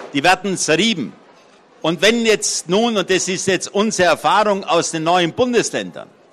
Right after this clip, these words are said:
wenn erst einmal die Strukturen vernichtet sind,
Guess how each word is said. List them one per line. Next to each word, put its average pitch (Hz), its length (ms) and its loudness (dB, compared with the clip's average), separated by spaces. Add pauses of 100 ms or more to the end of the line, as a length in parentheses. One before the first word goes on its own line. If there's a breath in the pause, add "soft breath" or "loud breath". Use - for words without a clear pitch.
(420 soft breath)
wenn 202 160 0
erst 180 400 -2
einmal 196 320 2
die 180 220 -6
Strukturen 226 840 2
vernichtet 196 600 0
sind, - 260 -4